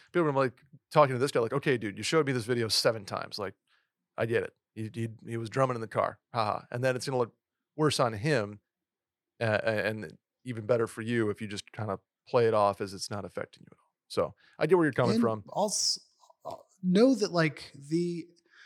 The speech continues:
Speaker 2: there is a thin line, and there's a way to play this to your favor. Like, the added attention to superiors in the company isn't always that bad.
Speaker 1: Sure,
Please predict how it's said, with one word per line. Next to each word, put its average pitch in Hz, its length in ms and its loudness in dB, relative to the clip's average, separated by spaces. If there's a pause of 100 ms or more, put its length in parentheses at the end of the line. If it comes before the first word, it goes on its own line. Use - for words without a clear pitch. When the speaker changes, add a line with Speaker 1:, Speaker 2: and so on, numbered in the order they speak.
(420)
Speaker 2:
there 185 200 8
is 208 140 6
a 208 60 -2
thin 185 300 2
line, 139 380 2
and 139 140 -4
there's 175 220 0
a 185 40 2
way 165 220 -2
to 156 80 -4
play 156 260 -6
this 139 180 -6
to 135 100 -8
your 123 100 -14
favor. 135 420 -2
Like, - 180 -20
the 147 140 -6
added 180 280 2
attention 151 540 -2
to 151 140 -6
superiors 135 760 0
in 123 80 -10
the 120 80 -16
company 143 480 -2
isn't 175 340 0
always 139 580 -4
that 127 340 -8
bad. - 160 -10 (340)
Speaker 1:
Sure, 247 240 0